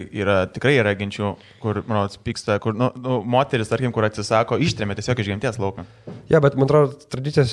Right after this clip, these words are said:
Speaker 2: adaptuojasi, žinai, po truputį, kad jos nenyksta, bet,
Speaker 1: Tai
Speaker 2: e,
Speaker 1: buvo viena,
Speaker 2: išlieka tos,
Speaker 1: aš
Speaker 2: kurios
Speaker 1: nepamenu, ten rods, e, viena gentis, kur atvarė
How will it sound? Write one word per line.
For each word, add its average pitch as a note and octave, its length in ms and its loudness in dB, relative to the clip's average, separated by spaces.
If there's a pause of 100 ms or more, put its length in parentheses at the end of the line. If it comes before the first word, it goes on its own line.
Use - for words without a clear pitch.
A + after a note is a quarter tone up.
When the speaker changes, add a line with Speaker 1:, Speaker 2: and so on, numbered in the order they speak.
Speaker 2:
adaptuojasi, C3 720 2
žinai, G#2 180 2
po G#2 80 -4
truputį, G#2+ 480 -4
kad G#2 160 -6
jos A2+ 240 2
nenyksta, A#2 320 2
bet, C3 320 0
Speaker 1:
Tai A#2+ 80 2
Speaker 2:
e, A#2+ 80 0
Speaker 1:
buvo C#3+ 220 6 (100)
viena, A#2+ 320 0
Speaker 2:
išlieka C#3 480 0
tos, C3+ 80 -2
Speaker 1:
aš C#3 80 4
Speaker 2:
kurios C#3 140 4
Speaker 1:
nepamenu, C#3+ 260 2
ten B2 160 0
rods, B2+ 320 0
e, A2+ 800 -2 (920)
viena G#2+ 320 -4
gentis, C#3+ 480 2
kur E3+ 160 4
atvarė A2+ 480 2